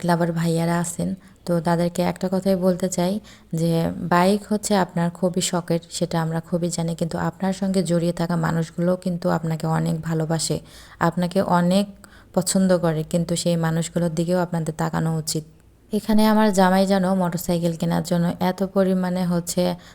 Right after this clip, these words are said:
তার ইচ্ছা, আমি বারবার বারণ করি, কিন্তু সে তারপরেও বলে যে, "আমি একটা বাইক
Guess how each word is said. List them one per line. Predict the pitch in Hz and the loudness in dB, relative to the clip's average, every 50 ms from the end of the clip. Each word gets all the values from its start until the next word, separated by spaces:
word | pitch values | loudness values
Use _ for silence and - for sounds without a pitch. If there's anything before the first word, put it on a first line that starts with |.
| _ _ - | _ _ 0
তার | 170 170 170 170 165 165 170 - - | 2 4 4 2 0 -2 -8 -8 -6
ইচ্ছা, | - 175 - - - 175 175 170 170 175 - - - - _ _ _ _ _ - - | -6 -6 -4 -2 0 2 2 2 0 -2 -6 -12 -20 -20 _ _ _ _ _ -4 -2
আমি | 185 175 170 175 175 175 180 | 0 2 2 2 2 2 2
বারবার | 170 180 180 185 180 190 196 196 180 | 2 2 0 0 2 2 0 0 2
বারণ | 170 175 175 175 175 175 | 2 2 2 2 2 0
করি, | 175 180 175 165 170 170 | 0 0 0 0 0 -2
কিন্তু | 170 175 175 170 175 170 | 0 0 -2 0 0 -2
সে | 160 - 170 165 | -2 0 -2 -2
তারপরেও | 160 160 165 160 156 - 170 170 170 170 | 0 0 -2 -2 -2 -2 0 0 0 0
বলে | 160 160 165 160 160 160 | 0 0 0 0 0 -2
যে, | 156 156 165 | -2 -2 0
"আমি | 160 160 160 160 160 | 0 0 0 -2 -2
একটা | 160 160 160 - 160 | -4 -6 -6 -6 -6
বাইক | 160 160 160 156 156 | -4 -2 -2 -2 -4